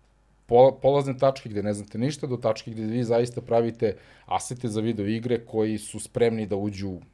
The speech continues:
bukvalno u finalnu verziju jedne igre. Tako da, e, veliki respekt za podršku,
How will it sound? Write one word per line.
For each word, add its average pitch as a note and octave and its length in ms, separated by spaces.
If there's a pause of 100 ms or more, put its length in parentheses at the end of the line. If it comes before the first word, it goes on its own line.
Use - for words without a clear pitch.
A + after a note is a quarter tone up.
(280)
bukvalno G2 480
u F2+ 120
finalnu G2 400
verziju F2+ 600
jedne F2+ 240
igre. - 180 (140)
Tako - 240
da, A2 100
e, - 560 (360)
veliki B2 380
respekt A2 300
za G2+ 80
podršku, A#2+ 540